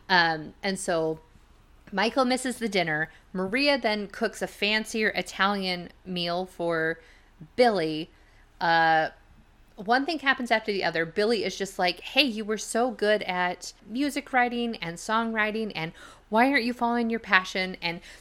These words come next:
he comes across as all innocent. Everyone knows exactly what's going on.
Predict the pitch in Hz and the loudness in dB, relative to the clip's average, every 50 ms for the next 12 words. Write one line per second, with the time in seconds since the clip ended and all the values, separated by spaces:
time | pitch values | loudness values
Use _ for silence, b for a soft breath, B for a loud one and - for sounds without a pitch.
0 | B B - - 277 233 - - - 381 440 554 - 466 - - - 262 247 240 | B B -10 -8 -8 -8 -8 -8 -6 -6 -6 -4 -4 -4 -6 -2 2 4 4 4
1 | 240 - - 185 180 180 - - - 185 190 190 202 208 - - - 185 175 180 | 4 2 -2 -4 -4 -4 -4 -4 0 4 6 6 6 4 2 -2 -4 -4 -2 -2
2 | 196 196 - - 285 311 330 254 - B B B B B B B _ - - - | -2 -2 -2 -2 -2 -2 -4 -6 -10 B B B B B B B _ -20 -8 -2
3 | - 294 339 349 370 370 359 370 330 294 247 240 240 233 226 208 208 185 180 190 | 4 6 6 8 8 6 6 6 4 4 6 6 6 6 6 4 0 2 4 4
4 | 180 185 - - 180 165 160 - - 180 160 160 156 135 - | 4 4 4 0 -2 -2 -2 -4 -4 -4 -2 -2 -2 -4 -4